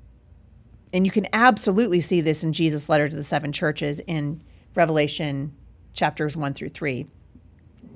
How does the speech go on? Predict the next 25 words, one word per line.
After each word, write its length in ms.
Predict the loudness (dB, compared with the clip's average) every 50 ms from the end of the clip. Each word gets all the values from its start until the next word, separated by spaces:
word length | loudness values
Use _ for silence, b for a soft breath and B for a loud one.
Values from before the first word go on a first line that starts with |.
| -20 -20 B B B B B B B B B B B B B B B B -20 -20 -20 -8
where 640 | -4 2 4 6 8 8 8 8 8 6 4 0 -6 -6
Jesus 420 | -2 0 0 0 0 0 0 0
is 80 | 0 0
saying, 300 | 0 0 0 0 -2 -2
"Come 200 | -2 -2 -2 0
back 260 | 0 -2 -2 -4 -4 -4
to 100 | -2 -2
me, 260 | -2 -4 -6 -10 -14 b b b b b b
repent." 640 | 0 0 0 0 -4 -2 0 0 0 0 -2 -4 -10 b b b b b b b b
Do 80 | -2 2
you 60 | 2
know 100 | 4 4
how 160 | 4 4 4
we 100 | 4 2
can 160 | 2 0 0 0
stop 360 | 0 2 4 4 4 2 2
judgment, 540 | 4 4 4 4 4 0 -2 -2 -2 -2 -2
men 160 | -2 0 0
and 100 | 0 0
women? 320 | 0 0 0 0 0 0
We 100 | 0 0
stop 380 | 0 0 2 2 2 2 2 0
it 120 | -4 -4
through 180 | -2 -2 -2 0
repentance. 1120 | 0 0 -2 -2 -6 -14 -12 -4 -2 -2 0 0 -2 -4 -6 -6 -6 -6 -6 -6 -6